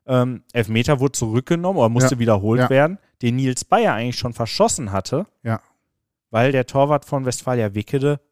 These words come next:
Speaker 1: einen, äh, Tick zu früh schon von der Linie gekommen ist.
Speaker 2: Genau, das, da, es, das Verrückte war, war ja auch schon, das Spiel war schon abgepfiffen. Der Schiedsrichter hatte sich ja verzählt, der hatte ja schon Wickede zum Sieger gemacht,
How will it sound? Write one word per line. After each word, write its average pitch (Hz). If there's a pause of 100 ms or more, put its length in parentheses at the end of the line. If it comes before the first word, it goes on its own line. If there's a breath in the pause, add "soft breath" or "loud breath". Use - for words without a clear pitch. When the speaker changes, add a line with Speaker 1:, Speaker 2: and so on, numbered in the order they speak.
(180)
Speaker 1:
einen, 117
äh, 113
Tick -
zu 156
früh -
schon 131
von 135
der 139
Linie 147
gekommen 90
ist. - (200)
Speaker 2:
Genau, 135 (100)
das, -
da, 90 (800 soft breath)
es, - (100)
das 117
Verrückte 123
war, 117
war 117
ja 131
auch -
schon, 127
das 104
Spiel 151
war 127
schon 117
abgepfiffen. 117 (180)
Der 113
Schiedsrichter 143
hatte 127
sich 123
ja 135
verzählt, 180
der 123
hatte 120
ja 123
schon 127
Wickede 147
zum 120
Sieger 139
gemacht, 190